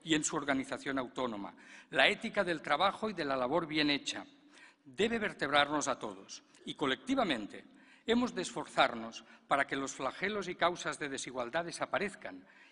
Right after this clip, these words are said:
y también el miedo a la enfermedad sin asistencia, a la vejez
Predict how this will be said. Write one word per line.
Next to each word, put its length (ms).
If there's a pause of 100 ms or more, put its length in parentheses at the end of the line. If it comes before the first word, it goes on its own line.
y 120
también 500
el 140
miedo 500 (240)
a 100
la 120
enfermedad 1000
sin 280
asistencia, 920 (640)
a 160
la 120
vejez 580